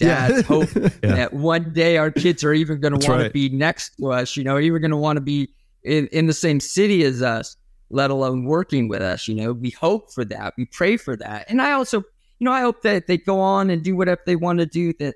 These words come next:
Speaker 2: they do that the best they can do too. Um, but I wanna give them the tools because nobody's gonna teach them at school how to do what we do.
Speaker 3: No.
Speaker 2: No one's gonna, I mean, they're not gonna have those skills. And you said it perfectly when you said at twenty years old, when they go out on the,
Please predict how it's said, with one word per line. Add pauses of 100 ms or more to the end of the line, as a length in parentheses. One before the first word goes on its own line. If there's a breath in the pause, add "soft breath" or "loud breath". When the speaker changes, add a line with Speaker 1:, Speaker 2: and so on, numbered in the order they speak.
(140)
Speaker 2:
they
do
that
the
best
they
can
do
too. (480)
Um,
but
I
wanna
give
them
the
tools
because
nobody's
gonna
teach
them
at
school (200)
how
to
do
what
we
do.
Speaker 3:
No.
Speaker 2:
No
one's
gonna, (260)
I
mean,
they're
not
gonna
have
those
skills.
And
you
said
it
perfectly
when
you
said
at
twenty
years
old,
when
they
go
out
on
the,